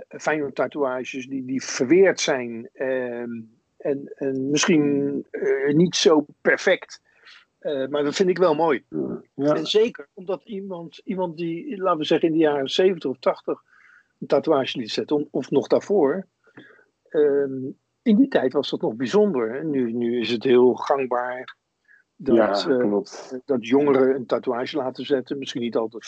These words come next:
Speaker 1: Feyenoord tatoeage. Eh, maar dat was natuurlijk, eh, dertig, veertig, vijftig jaar geleden helemaal niet zo gangbaar. Dus
Speaker 2: Ja.
Speaker 1: dat vind ik, vind ik het nog specialer.
Speaker 2: Ja,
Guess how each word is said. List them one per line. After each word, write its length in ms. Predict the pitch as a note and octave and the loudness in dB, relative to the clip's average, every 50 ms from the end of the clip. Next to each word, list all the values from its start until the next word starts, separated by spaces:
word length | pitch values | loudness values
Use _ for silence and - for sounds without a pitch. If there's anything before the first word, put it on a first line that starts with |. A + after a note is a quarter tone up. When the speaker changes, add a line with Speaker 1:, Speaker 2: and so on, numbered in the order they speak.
| C3 | -4
Speaker 1:
Feyenoord 200 | B2 C3+ C#3 C3+ - | -4 -4 -8 -6 -6
tatoeage. 580 | C#3+ C3 - D3+ C#3+ C3+ C3+ C3 - E3 - _ _ _ _ _ - - _ _ _ _ _ | -6 -6 -6 -8 -12 -12 -12 -14 -14 -16 -16 _ _ _ _ _ -20 -20 _ _ _ _ _
Eh, 300 | - D3 C#3+ C3+ C3+ C#3 | -8 -6 -4 -2 -2 -2
maar 200 | C3 C#3 D#3 E3+ | -2 0 2 2
dat 140 | F3 G3 F#3 | 4 4 4
was 140 | G3 E3+ - | 2 0 0
natuurlijk, 400 | G3+ E3 F#3+ F3+ D#3 C#3+ - - | -2 0 2 2 2 2 2 0
eh, 640 | F3+ D#3+ D3 D3+ D3+ D3 D3 D3+ D3+ C#3+ C#3 D3 D3 | 0 2 2 2 2 2 0 0 0 -2 -2 -2 2
dertig, 300 | D3+ D#3+ D3 - C#3 - | 2 2 2 2 0 0
veertig, 280 | - D3+ C#3+ - C3+ - | 2 0 0 0 -2 -2
vijftig 300 | - C3+ C3 - C#3+ C3+ | -2 -4 -2 0 -2 -2
jaar 140 | B2+ A2 | -2 -2
geleden 260 | - D#3+ G3+ F#3+ D3+ C3 | -2 -2 -2 0 0 0
helemaal 260 | B2 C3+ D3+ F3 F#3+ | 0 0 0 -2 -4
niet 100 | F#3 - | -8 -6
zo 120 | - - | -8 -8
gangbaar. 360 | - - C3 A#2+ A2 A2+ A2 | -6 -6 -10 -8 -6 -6 -4
Dus 120 | A#2 C3 C#3 | -2 0 0
Speaker 2:
Ja. 60 | D3 | 2
Speaker 1:
dat 140 | - - - | 0 0 -2
vind 120 | C4 A3 | -4 -6
ik, 100 | E3+ - - - - _ _ _ _ _ _ | -6 -8 -10 -18 -20 _ _ _ _ _ _
vind 140 | - G#3+ E3+ | -4 -4 -2
ik 60 | - | 0
het 100 | C#3+ D3+ | 0 0
nog 120 | F#3+ E3+ | 0 0
specialer. 480 | - - - B2 - F3 E3+ E3 D#3 - _ _ _ _ _ | 0 0 -2 -2 0 -2 -6 -6 -10 -16 _ _ _ _ _
Speaker 2:
Ja, 160 | - D#3 D#3 | 0 2 4